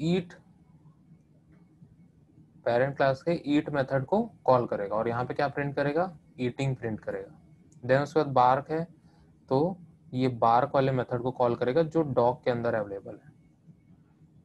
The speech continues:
ठीक है, मतलब खुद के ही क्लास के अंदर के वेरी-, अ, मेथड को वो कॉल करेगा और यहाँ पे प्रिंट कर देगा barking। barking यहाँ पे प्रिंट कर दिया। Then आते हैं यहाँ पे हम लोग एक क्लास बनाए test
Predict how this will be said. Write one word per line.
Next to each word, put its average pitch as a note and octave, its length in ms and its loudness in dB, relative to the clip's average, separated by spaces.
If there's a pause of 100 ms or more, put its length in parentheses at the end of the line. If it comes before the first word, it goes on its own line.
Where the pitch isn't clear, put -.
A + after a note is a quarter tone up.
(220)
ठीक D3 100 -8
है, E3 80 -6
मतलब C#3+ 240 -2
खुद B2+ 300 -4
के D3+ 140 2
ही E3 180 0
क्लास B2 400 0
के D#3+ 140 0
अंदर B2 340 0
के E3+ 140 -2
वेरी-, B2 340 -2
अ, A#2+ 440 -6
मेथड A#2+ 360 -2
को F#3 240 0 (800)
वो E3+ 240 0 (280)
कॉल A#2+ 220 2
करेगा G#2+ 280 -2
और A#2 160 0
यहाँ A#2+ 180 -4
पे C3 100 -6
प्रिंट C3 280 -2
कर C3 140 2
देगा D3 200 0
barking। A2 580 0 (1700)
barking A#2 280 -2
यहाँ C3 200 -2
पे C#3 100 -6
प्रिंट A#2 300 -8
कर G2+ 140 -8
दिया। - 280 -20 (1040)
Then B2+ 160 -2
आते B2+ 240 -2
हैं C#3+ 60 -2
यहाँ C3+ 180 -2
पे B2+ 120 -4
हम C3+ 160 -2
लोग D3 240 -2 (320)
एक A#2+ 100 -10
क्लास B2 280 0
बनाए C3+ 260 -2
test - 480 -4